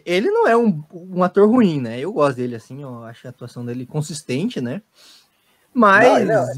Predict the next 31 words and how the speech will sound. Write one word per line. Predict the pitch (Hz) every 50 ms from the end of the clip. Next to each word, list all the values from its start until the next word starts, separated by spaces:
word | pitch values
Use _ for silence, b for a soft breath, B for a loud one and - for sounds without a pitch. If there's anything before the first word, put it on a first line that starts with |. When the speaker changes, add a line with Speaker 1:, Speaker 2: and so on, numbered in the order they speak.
| 160
Speaker 2:
pô, | 156 151 - -
ele | 240 381 -
é |
Speaker 1:
Mank, | - -
Speaker 2:
ótimo. | 294 - - - - - _ _ _ -
Speaker 1:
M-, | 240 208 180 180 190 190 - _ _ _ _ _ _ _ _ -
Mank | 185 170 170 180 233 370 415 415
também, | 415 - 165 156 160 175 240 381 370 339
né? | 370 381 392 392
Tipo, | - 240 - - 160 139 127 127 123 - _ 107 95 60 62 - 82 69 65 65 65 65 64 62 58 57 57 _ _ _ _ _ _ _ _ _ _ _ _ _ _ _
saca? | - - 190 208 202 123 131 123 127 - - - - 107 _ -
<laughs> | 151 151 _ 175 151 - - 180 175 - - 175 - - - - 151 - _ 143 147 - _ b b b b b b b b b b _
Speaker 2:
É, | - 156 156 147
o | 147 156
Mank, | 160 160 175 196 262 277 -
assim, | 214 - -
é | 180 185
um, | 180 - - 175 160 156
como | - 170 190
eu |
falei, | - - 165 156 170
é |
um | 175
filme | - 196 196 185
de | 254
nicho, | 302 - 135 131 139 - _ - 95
né? | 98 104 120 131 117 104 110 - - - _
Você | - - - 170
viu | 156 175 196
Cidadão | - 185 170 151 139 139 131
Kane? | - - 190 196 143 117